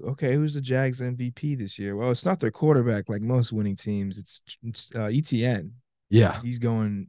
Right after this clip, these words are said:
Speaker 1: absolutely insane. Has, um, you know, some of the most games with multi, multi touch, multiple touchdowns. And, uh, yeah, it just hasn't been the breakout for Trevor Lawrence that you would h-, have hoped to see after how good he was last season.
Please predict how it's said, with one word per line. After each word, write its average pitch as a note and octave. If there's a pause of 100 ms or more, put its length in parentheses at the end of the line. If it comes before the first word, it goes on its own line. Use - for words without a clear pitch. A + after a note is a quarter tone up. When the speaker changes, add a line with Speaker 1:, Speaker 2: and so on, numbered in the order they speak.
(100)
Speaker 1:
absolutely A2
insane. A2
Has, G#2+ (520)
um, G2+ (160)
you A2
know, G#2+ (400)
some -
of A#2
the A2+
most A2
games A2
with G2+
multi, G#2+ (380)
multi G#2
touch, G2+ (120)
multiple G#2
touchdowns. G2+
And, F2
uh, E2+
yeah, G#2 (120)
it G2+
just C3
hasn't D3
been C#3+ (420)
the A#2
breakout C3
for A#2
Trevor A#2
Lawrence A2+
that A2
you A2
would G#2
h-, G#2+ (260)
have G#2
hoped A#2+
to G#2+
see A#2
after A2
how G#2
good A#2
he A2+
was A2
last G#2+
season. A#2